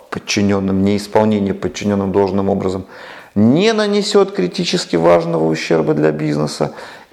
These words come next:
и у тебя всегда появ-, имеется возможность что-то исправить, и тот ущерб, который будет вызван, не будет являться существенным,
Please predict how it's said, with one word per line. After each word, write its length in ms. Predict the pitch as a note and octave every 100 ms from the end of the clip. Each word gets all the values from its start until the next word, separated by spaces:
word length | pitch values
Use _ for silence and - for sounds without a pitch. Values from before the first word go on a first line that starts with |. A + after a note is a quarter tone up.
| -
и 400 | G3+ F3+ A2+ -
у 80 | G#2+
тебя 300 | B2 A2+ A#2
всегда 480 | - C3+ A#2 C3 B2
появ-, 420 | A2 A2 G#2+ G2+ G2+
имеется 420 | G#2+ A#2 G#2+ -
возможность 520 | G2+ G#2 G#2+ G2+ F#2+ -
что-то 440 | - A#2+ - G2
исправить, 800 | F2 - A#2+ C#3+ F#3+ G3+ G3+ - - - -
и 80 | B2+
тот 260 | D3+ C3
ущерб, 420 | B2 - - A#2 -
который 320 | G#2 G#2+ G#2
будет 440 | G2+ A#2 G#2+ G2
вызван, 400 | G2 G2 F2+ F#2 - - - -
не 120 | A#2+
будет 400 | C3 C#3 A#2+ -
являться 680 | G#2 A2 A2+ A#2 G#2 - -
существенным, 1040 | - G2+ - - G2 - - D#3 G3+ G#3+